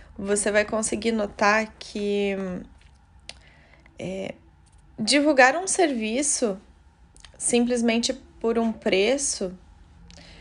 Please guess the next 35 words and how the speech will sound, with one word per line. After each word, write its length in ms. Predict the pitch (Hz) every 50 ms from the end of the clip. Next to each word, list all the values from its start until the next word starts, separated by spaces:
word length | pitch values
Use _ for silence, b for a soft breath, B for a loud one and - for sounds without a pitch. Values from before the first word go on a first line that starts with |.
| B B B -
você 340 | 220 202 220 220 - 233 226
tá 220 | - 233 220 240
atraindo 840 | - - - 254 247 240 233 226 233 240 247 247 240 262 254 - -
um 200 | - 233 240 240
cliente 580 | 240 - 247 233 226 220 226 226 233 233 - 254
que 140 | 247 262 247
pode 320 | - 247 226 226 220 240
não 200 | 233 226 226 233
ser 240 | 233 - - 226 226
o 80 | 240
cliente 540 | 233 - 226 214 220 220 220 220 - - - - - - - - - - - -
que 120 | - - -
você 360 | 202 208 202 202 - - 214
queira 640 | - - - - 233 220 220 233 247 240 226 220 - - -
pro 140 | - 202 190
seu 380 | 180 - - 196 190 185 185 185
negócio. 600 | 190 185 180 180 165 160 - - - - - - - - B B B B B B B B
Um 100 | - 208
cliente 380 | 202 208 202 208 220 220 - 240
que 80 | - 233
tá 140 | 233 208
vindo 340 | 208 196 220 233 233 226 233
só 300 | 226 - - - 220 214
porque 320 | 214 - 240 - - 240 220
você 260 | 220 220 - - 226
é 60 | 214
o 80 | 214 214
mais 260 | 214 202 196 202 190
barato 520 | 185 190 190 190 190 190 202 220 214 240
ou 60 | 220
porque 260 | 208 - 214 - - 202
você 240 | 202 202 - -
tem 160 | - - 104 -
uma 180 | 208 202 196
promoção. 720 | 190 - - - 208 208 220 - - - 190 175 175 175